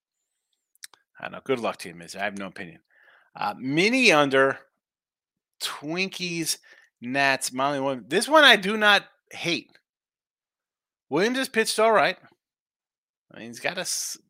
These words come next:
sub four E R A. You gotta like it on a bad team. I like Molly.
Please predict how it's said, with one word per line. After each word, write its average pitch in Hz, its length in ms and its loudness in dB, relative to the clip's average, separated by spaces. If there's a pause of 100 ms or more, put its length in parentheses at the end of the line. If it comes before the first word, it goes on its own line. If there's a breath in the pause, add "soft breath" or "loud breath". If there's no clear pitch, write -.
sub 185 280 0
four 175 240 -2
E 180 80 4
R 175 140 4
A. 175 60 6
You 160 60 2
gotta 160 200 4
like 156 160 -2
it 151 80 0
on 147 100 -2
a 139 60 -4
bad 139 200 0
team. 98 240 -12 (1300)
I 120 120 -6
like 170 240 0
Molly. 165 360 -2